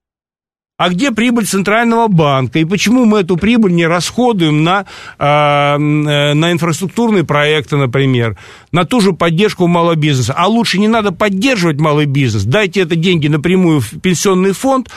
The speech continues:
и снизьте налоги на малый и средний бизнес. Всё равно он мрёт при таких налогах, он не может существовать.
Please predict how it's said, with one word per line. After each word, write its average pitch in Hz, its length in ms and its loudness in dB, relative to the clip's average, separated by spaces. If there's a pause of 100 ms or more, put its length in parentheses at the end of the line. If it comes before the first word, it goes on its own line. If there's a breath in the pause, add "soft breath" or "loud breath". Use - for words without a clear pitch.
(320 loud breath)
и 208 100 0
снизьте 233 520 0
налоги 143 720 0 (320 loud breath)
на 151 400 2 (600 soft breath)
малый 175 320 2
и 147 40 0
средний 160 400 0
бизнес. 131 600 -2 (120)
Всё 202 160 -2
равно 220 260 2
он 180 160 2
мрёт 170 400 2
при 135 100 -2
таких 127 380 -2
налогах, 131 460 0
он 165 120 2
не 185 80 2
может 175 320 0
существовать. 135 840 -4